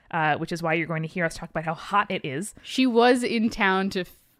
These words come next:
Speaker 2: uh, record the Wolf three fifty-nine finale. That's how long it's been.
Speaker 1: Which, you know, you can now binge that. So you're
Speaker 2: Yeah.
Speaker 1: welcome. It's a great podcast.
Speaker 2: You're welcome.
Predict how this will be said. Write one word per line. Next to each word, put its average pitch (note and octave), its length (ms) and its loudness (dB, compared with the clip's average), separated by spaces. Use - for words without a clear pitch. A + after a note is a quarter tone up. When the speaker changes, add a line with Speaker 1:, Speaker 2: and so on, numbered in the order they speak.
Speaker 2:
uh, F3 240 -2
record E3+ 600 -4
the F3 120 -2
Wolf D#3+ 300 -6
three - 180 -10
fifty-nine - 460 -10
finale. - 420 -8
That's - 300 -2
how F#3 160 2
long - 220 -4
it's - 180 -12
been. D#4 180 4
Speaker 1:
Which, A#3+ 240 0
you A#4 160 4
know, G3 320 4
you C4+ 160 -8
can F4+ 140 -8
now F#4+ 160 4
binge A4 320 2
that. D#3+ 280 0
So C#4 280 4
you're D4 200 -2
Speaker 2:
Yeah. - 120 2
Speaker 1:
welcome. G#3 320 0
It's - 100 -16
a - 40 -6
great F#4 180 2
podcast. F#4 340 2
Speaker 2:
You're C4+ 140 -4
welcome. - 360 -6